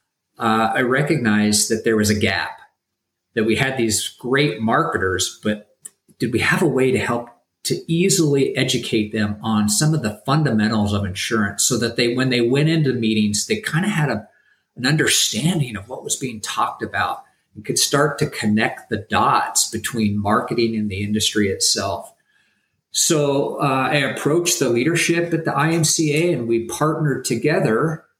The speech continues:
to create this, this program. Beth can talk about the details of the program here in a minute, but it's an online program that walks marketers through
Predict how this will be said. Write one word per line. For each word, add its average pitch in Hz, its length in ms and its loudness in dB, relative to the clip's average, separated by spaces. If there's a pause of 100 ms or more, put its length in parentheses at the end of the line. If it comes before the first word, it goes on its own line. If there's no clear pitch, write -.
(140)
to 110 140 0
create 127 640 0
this, - 520 0
this - 200 -2
program. 117 480 0
Beth 135 240 0
can 107 160 0
talk 113 240 -2
about 104 400 -2
the 90 80 -10
details 113 580 0
of 107 120 -6
the 107 80 -4
program 104 500 -2
here 101 220 -4
in 98 100 -6
a 101 40 -4
minute, 107 320 -2 (580)
but 120 100 2
it's 120 160 2
an 113 100 2
online 160 460 2
program 117 720 0
that 110 300 -2
walks 139 960 -2 (340)
marketers 120 800 0
through 165 580 0